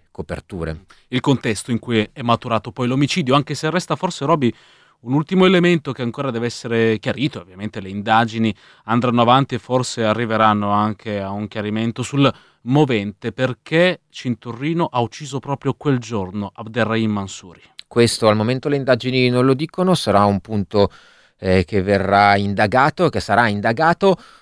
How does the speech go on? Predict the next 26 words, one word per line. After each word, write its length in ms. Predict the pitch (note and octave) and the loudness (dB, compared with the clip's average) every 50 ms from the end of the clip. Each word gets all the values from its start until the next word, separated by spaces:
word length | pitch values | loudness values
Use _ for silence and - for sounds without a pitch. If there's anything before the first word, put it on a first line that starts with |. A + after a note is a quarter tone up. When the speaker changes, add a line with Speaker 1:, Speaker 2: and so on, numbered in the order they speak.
| _ _ - B2+ | _ _ -8 -4
Speaker 1:
mm, 600 | A#2 A#2 A2+ A2 A2 A2 A2 G#2+ G#2+ G#2 G#2 G#2+ G#2 F#2 | -2 0 0 0 0 -2 -2 -4 -4 -4 -6 -6 -8 -8
quindi 300 | - - A2 G#2+ G#2 G#2 | -4 -2 -2 0 2 2
non 160 | G2+ A2 A2 | 2 2 2
sappiamo 580 | G#2+ - - G2 - - A2 G2 G2+ G#2+ B2 D3 | 0 0 -2 -4 -2 -2 -2 0 0 0 0 -2
se 420 | C#3 - - C#3+ C#3 C#3 C#3 C3+ | -2 -2 -2 0 2 4 4 4
ha 100 | C3 A#2+ | 4 4
agito 400 | A2 G#2 F2+ G#2 G2+ - A2+ G2+ | 2 2 -2 -6 -8 -6 -6 -8
con, 360 | - - - G2 G2+ G2+ G2 G2+ | -6 -4 -4 -2 -2 0 0 0
eh, 260 | G2 F#2+ F#2+ F#2+ F#2+ - | 0 2 2 0 0 -4
premeditazione 1200 | _ - A2 A2 A2 G#2+ G#2 G2+ F2+ G#2 - - G#2+ - - - - A#2 G#2+ G#2 G2+ G2+ G2 G2 - - | _ -2 -2 0 0 0 0 -2 -2 -4 -6 -6 -6 -6 -8 -6 -2 0 0 0 0 0 -2 -2 -2 -4
oppure 680 | - G2 F2+ _ _ - F#2+ F#2+ F#2+ F#2+ F#2+ F2+ - - | -4 -4 -4 _ _ -10 -4 -2 2 2 2 0 0 -4
no. 320 | F#2+ F2+ F2+ E2 D#2 D#2 - | -6 -4 -4 -2 -4 -4 -6
Quello 300 | - - A#2+ A#2+ B2 A#2 | -2 0 2 2 2 2
che 240 | - - B2 A#2 G#2 | 0 0 -4 -4 -2
dicono 880 | G#2 A#2 A#2+ - - - A#2 A2+ A2+ A2 A2 A2 A2 A2 A2 A2 G#2+ | -2 -4 -4 -4 -2 -2 0 0 0 0 -2 0 0 2 2 2 0
gli 120 | G#2+ G#2+ A2 | -2 -2 -4
investigatori, 920 | A2 G#2+ A2 G#2+ - - B2 G#2 A#2 A2+ - - C3+ D3 D#3+ D#3+ E3+ D3+ | -4 -4 -4 -4 -6 -6 -8 -4 -4 -4 -2 0 0 2 2 2 0 -2
quello 240 | - A#2 G2+ G#2 G2+ | -4 -2 -2 -2 -2
che 100 | - - | -2 -6
scrive 560 | - - - G2 G#2+ G#2 F#2 G#2 G#2 G2+ - - _ _ _ _ _ _ - | -10 -10 -10 -8 -8 -4 0 0 0 0 0 -2 _ _ _ _ _ _ -8
il, 320 | G#2+ G#2+ G#2+ G#2 G#2 G#2 | -4 -2 0 0 2 4
eh, 380 | G#2 G#2+ G#2 - G#2+ G#2 G#2 - | 4 4 4 2 2 0 0 -2
P 180 | - C3 C#3 C3+ C3+ C3+ C#3+ | -4 -2 0 2 2 2 0
M 160 | C#3 C#3+ D3+ | -2 -2 -2
è 360 | E3 D#3+ D#3 B2 - G#2 G#2 - | 0 0 0 0 0 -2 -2 -2
che 800 | - - G#2 G2+ G2+ G2 F#2+ F#2+ F#2+ F#2 F#2 F#2 F2 F2 F2 | -4 -4 -2 0 0 0 0 0 -2 -4 -4 -4 -6 -6 -8